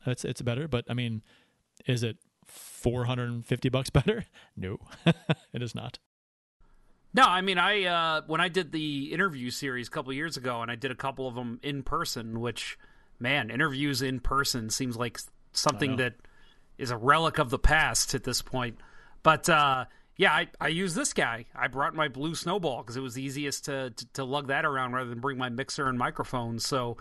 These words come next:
Speaker 2: um, and I think, and Bill, he still uses his blue
Speaker 1: Yep.
Speaker 2: snowball. So if you're interested in starting a podcast, I mean, this is, uh, it's the affordable way to go, and it,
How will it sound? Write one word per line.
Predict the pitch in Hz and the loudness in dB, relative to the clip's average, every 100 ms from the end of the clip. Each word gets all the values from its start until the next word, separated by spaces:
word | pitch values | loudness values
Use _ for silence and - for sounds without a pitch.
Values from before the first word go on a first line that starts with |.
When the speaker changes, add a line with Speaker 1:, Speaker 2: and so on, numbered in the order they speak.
| - - - - | -14 -20 -20 -4
Speaker 2:
um, | 131 131 127 123 117 107 _ - - | 0 2 2 0 -2 -6 _ -4 2
and | 143 | 4
I | |
think, | 160 165 | 4 0
and | 131 127 | -4 0
Bill, | 143 143 190 | 2 4 2
he | 151 175 | 0 0
still | - 208 | 2 2
uses | 160 196 190 143 | 2 0 0 0
his | 196 | -2
blue | 147 180 | -2 -2
Speaker 1:
Yep. | - | -2
Speaker 2:
snowball. | 190 180 180 202 233 - - - - | 0 0 0 -2 -6 -14 -20 -20 -16
So | - 165 156 | -2 2 4
if | |
you're | 147 190 | 4 2
interested | 185 196 208 | 2 2 2
in | 175 | 2
starting | - 165 180 156 | 4 4 6 0
a | |
podcast, | - 147 165 - 196 240 - 131 | 0 0 0 2 2 2 -2 -2
I | |
mean, | 127 127 123 | -2 0 0
this | 135 - | -2 -2
is, | 135 113 | -2 0
uh, | 131 127 117 - - - - | 0 0 -2 -8 -20 -18 -6
it's | 135 - | -2 0
the | 156 | 0
affordable | 143 185 202 214 202 202 | 2 4 4 4 2 0
way | 180 165 | 0 -2
to | |
go, | 139 143 131 120 | -2 -2 -2 -4
and | |
it, | 123 | -6